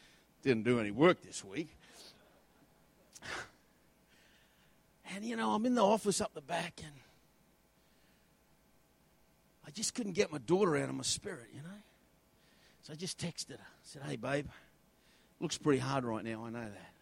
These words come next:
But just know this: God's not finished." What he's doing right now in you and in your circumstances, you're gonna come through because his plan for you has never changed, you know. She just said, "Yes, Dad."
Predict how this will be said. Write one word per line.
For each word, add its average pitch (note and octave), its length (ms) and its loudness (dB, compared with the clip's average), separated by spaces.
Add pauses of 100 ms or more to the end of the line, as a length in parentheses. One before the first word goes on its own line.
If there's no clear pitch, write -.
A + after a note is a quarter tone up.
(680)
But C#3 100 -16
just - 220 -2
know C3+ 160 -4
this: G#2+ 200 -10
God's C3+ 260 -4
not A#2+ 120 -8
finished." G#2 480 -14 (800)
What D3 140 -4
he's D3+ 180 6
doing C#3 300 4
right C#3 240 0
now B2 260 -2
in C3+ 120 0
you C3+ 320 8
and A#2 100 -2
in C3 100 0
your C3 200 0
circumstances, C3 840 -8
you're C3+ 100 -2
gonna B2+ 160 -10
come A#2+ 220 -10
through C3 420 -8 (320)
because B2 280 -2
his C#3+ 160 -4
plan C#3+ 680 -2 (260)
for C3+ 100 -4
you C3 320 4
has A#2 160 -10
never A#2 220 -6
changed, - 600 -18
you A#2 120 -18
know. C3+ 200 -12 (300)
She - 160 -6
just C#3+ 160 4
said, A2+ 140 0
"Yes, C3 220 4
Dad." F#2 340 -10